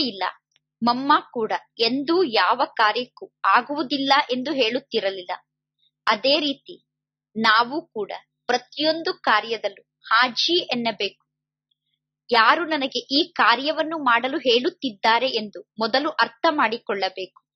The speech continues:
ನಾಟಕದ ಅನುಸಾರ ಕೆಲವೊಮ್ಮೆ ಕೆಲವೊಂದು ಸೇವೆಯ ಭಾಗ್ಯ ನಮ್ಮ ಸಮ್ಮುಖಕ್ಕೆ ಬರುತ್ತದೆ. "ನೀವು ಈ ಸೇವೆಯನ್ನು ಮಾಡಿ" ಎಂದು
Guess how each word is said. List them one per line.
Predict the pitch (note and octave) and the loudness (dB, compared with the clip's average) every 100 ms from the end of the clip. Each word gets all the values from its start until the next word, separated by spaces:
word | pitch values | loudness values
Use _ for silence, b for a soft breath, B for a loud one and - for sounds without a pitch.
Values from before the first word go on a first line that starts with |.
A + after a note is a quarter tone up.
| _ _ _ _ _ _ _ _ G#3+ | _ _ _ _ _ _ _ _ 0
ನಾಟಕದ | G#3+ A3+ B3+ E4 - C4+ C4 | 4 4 2 -2 0 2 2
ಅನುಸಾರ | A#3 - A3 F#3 F3+ A#3 _ _ _ _ | 0 -6 -4 -4 -6 -12 _ _ _ _
ಕೆಲವೊಮ್ಮೆ | C#4 B3+ C4 A#3 F3+ - _ _ _ _ _ | 0 2 0 -4 -10 -18 _ _ _ _ _
ಕೆಲವೊಂದು | B3+ C#4 D4+ E4 F#4 | 0 2 2 0 -2
ಸೇವೆಯ | - - C4 C4+ D4 D#4+ | -10 2 2 2 0 0
ಭಾಗ್ಯ | - G#3 G#3 - F#3+ F#3 _ A3+ | 2 0 0 -6 -8 -8 _ -2
ನಮ್ಮ | A#3+ C#4+ | -2 0
ಸಮ್ಮುಖಕ್ಕೆ | G4+ - A#3+ C#4 F#4 F#4 G4 | -2 -2 -2 -2 -4 -2 -2
ಬರುತ್ತದೆ. | C#4 A3 A3+ - G3 F#3 _ _ _ _ _ | -2 -4 -4 -6 -8 -10 _ _ _ _ _
"ನೀವು | A#3+ E4 E4+ - | 0 0 -2 -4
ಈ | D4 F4 | -2 -2
ಸೇವೆಯನ್ನು | - B3 A#3+ D#4 D#4+ E4 | 0 2 2 0 -2 -2
ಮಾಡಿ" | E4 B3 A3 C4 | -2 0 0 0
ಎಂದು | C4+ G#3+ G3 | -2 -2 -8